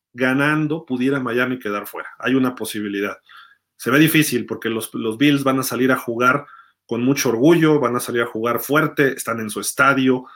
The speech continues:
seguramente van a rendirle ese partido a su compañero Damar Hamlin, y los Pats, pues, no se han visto del todo bien. Entonces, digo, nos ganaron a pesar de que Miami dominó,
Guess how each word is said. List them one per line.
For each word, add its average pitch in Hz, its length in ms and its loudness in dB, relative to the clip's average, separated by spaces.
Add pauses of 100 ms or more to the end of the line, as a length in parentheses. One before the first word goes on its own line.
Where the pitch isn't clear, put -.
seguramente 127 640 0
van 127 220 2
a 127 40 2
rendirle 117 480 0
ese - 140 -4
partido 117 480 -4
a 110 40 -6
su 107 300 -10
compañero 110 560 0
Damar 113 320 2
Hamlin, 135 400 4 (360)
y 147 100 4
los 143 240 4
Pats, - 680 0 (440)
pues, 117 160 -8
no 131 180 0
se 139 160 -2
han 135 140 -2
visto 131 320 0
del 110 160 -2
todo 117 240 0
bien. 131 360 4 (360)
Entonces, 127 1080 0
digo, 139 320 2 (140)
nos 110 160 -6
ganaron 139 640 4
a 104 140 -2
pesar 135 240 0
de 127 60 -4
que 107 80 -4
Miami 127 260 2
dominó, 113 420 -2